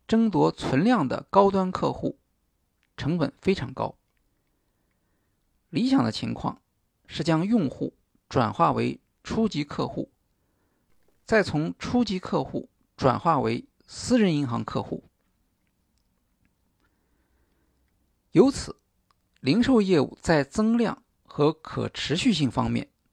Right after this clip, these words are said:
都将有大的突破。这就是用户思维的优点。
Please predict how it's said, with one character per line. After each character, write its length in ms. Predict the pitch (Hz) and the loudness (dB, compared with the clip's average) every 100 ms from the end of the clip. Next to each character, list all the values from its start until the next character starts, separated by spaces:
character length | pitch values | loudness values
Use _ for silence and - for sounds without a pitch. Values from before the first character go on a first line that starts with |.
| _ - | _ 2
都 160 | 185 | 2
将 180 | 190 196 | 4 -2
有 140 | 147 - | -4 -2
大 160 | 180 139 | 0 0
的 100 | - | -2
突 220 | - 139 | -4 -4
破。 240 | - - _ _ _ _ _ _ _ _ _ _ _ _ _ _ | -4 -8 _ _ _ _ _ _ _ _ _ _ _ _ _ _
这 120 | - | 4
就 160 | 190 160 | 4 4
是 280 | - 143 - _ - | 0 -6 -8 _ 0
用 240 | 190 170 | 2 2
户 180 | - 139 | 0 -4
思 220 | - 170 | -2 0
维 120 | 151 | 2
的 160 | 127 120 | 0 -2
优 200 | 139 170 | 0 0
点。 160 | 175 | 0